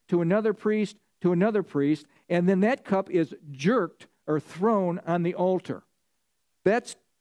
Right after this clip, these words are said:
two hundred and fifty thousand of these things. Boom, boom, boom, boom, boom, boom.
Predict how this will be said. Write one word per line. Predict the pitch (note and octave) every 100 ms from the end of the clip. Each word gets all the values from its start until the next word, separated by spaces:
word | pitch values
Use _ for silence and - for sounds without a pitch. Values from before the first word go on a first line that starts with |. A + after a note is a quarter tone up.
| -
two | - C#4+
hundred | A#3+ A#3+ A3+
and | G3+
fifty | - A#3 A3+ G3
thousand | - G#3+ G#3+ G#3+ F3
of | D3+
these | D3+ -
things. | D3+ B2+
Boom, | - A#3+ A#3
boom, | A3+ G#3+
boom, | A3 G3+
boom, | G#3+ G3 - _
boom, | - G#3 C#3 -
boom. | - G3+ C3+